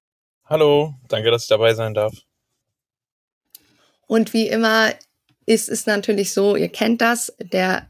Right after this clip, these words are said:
Speaker 2: Rasenfunk ist crowdfinanziert, also werdet gerne SupporterInnen, falls ihr es noch nicht seid. Ähm, die Rasenfunk-SupporterInnen ermöglichen zum Beispiel, dass Annika Becker bei der W M ist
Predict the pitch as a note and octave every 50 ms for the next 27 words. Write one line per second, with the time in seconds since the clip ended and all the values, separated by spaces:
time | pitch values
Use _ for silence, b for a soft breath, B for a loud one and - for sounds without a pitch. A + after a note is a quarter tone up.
0 | _ - F3+ F3+ F#3+ G3 G3 G#3 G3+ G3 - G3 F#3+ F#3 - - G3 F#3 - -
1 | - - G#3 A#3 C4+ C4 - A#3 A3 G#3 G#3 - - - G#3 G#3 G#3 G3+ - -
2 | - F3 E3 E3+ F3 E3 E3 F#3 F#3+ G3 G3+ G3+ F#3+ - - F#3 F#3 F#3 F#3 F#3
3 | F3+ - - - - A3 A3 A3+ - A3+ - - G3+ G3+ G3 G3 G3+ G3+ G3 B
4 | B B B B B _ - F#3 F#3 F3+ - - C#3 F3 - - F3+ F3 - G#3+
5 | A#3 B3+ B3+ - - A3 G3 F#3+ G3 G3 F#3+ F#3 - - - F3+ F3 E3+ E3+ F3
6 | E3+ E3+ E3+ E3+ - - - F3 E3+ F3 F#3 - - - - - G3 G3 G3+ G#3
7 | F#3 - F#3 F3 - G3 F3+ - F#3 F#3+ F#3 G3 G3+ - F#3 F3+ F3 F3+ F#3 F3
8 | E3+ F3 F3+ F3 - F3+ - - F3 - - E3+ E3+ F3 - - - E3 F3 F3
9 | - - F3 E3+ E3 - F3+ F3+ - - A#3 A#3 - A3+ G#3+ G#3+ G#3+ B B B
10 | B B B B B B B _ _ - F#3 F#3+ G#3 A3+ A3 G#3+ G#3 G3 G3+ G3+
11 | - G3+ G3+ G3+ G3+ - G3 G3 F#3+ - - - - b